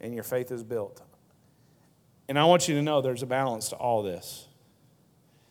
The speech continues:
But just hear the heartbeat of what I'm trying to say, is that when someone comes in here, they should be welcome.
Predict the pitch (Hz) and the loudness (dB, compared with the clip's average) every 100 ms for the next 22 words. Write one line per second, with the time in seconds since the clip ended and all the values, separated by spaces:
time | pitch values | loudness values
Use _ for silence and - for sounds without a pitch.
0 | _ _ _ _ _ _ _ _ - 143 | _ _ _ _ _ _ _ _ -2 0
1 | 147 139 - 202 208 165 - - 147 - | 2 0 2 6 8 6 2 -4 -4 4
2 | 170 135 123 127 120 117 131 127 120 131 | 4 4 -2 -4 -2 0 0 0 -2 -6
3 | 123 117 110 - 101 87 85 - _ _ | -6 -8 -6 -4 -4 -6 -12 -20 _ _
4 | _ _ _ _ _ _ _ _ _ - | _ _ _ _ _ _ _ _ _ -10
5 | 123 127 131 120 110 151 180 185 180 185 | -4 -2 -2 -2 -2 -2 0 -2 -2 -2
6 | 165 143 123 110 101 95 - _ _ _ | 0 -2 -4 -8 -8 -12 -18 _ _ _
7 | _ _ _ _ _ 127 127 - 135 135 | _ _ _ _ _ 0 0 0 -2 -2
8 | 139 127 110 101 90 | 2 2 0 -6 -12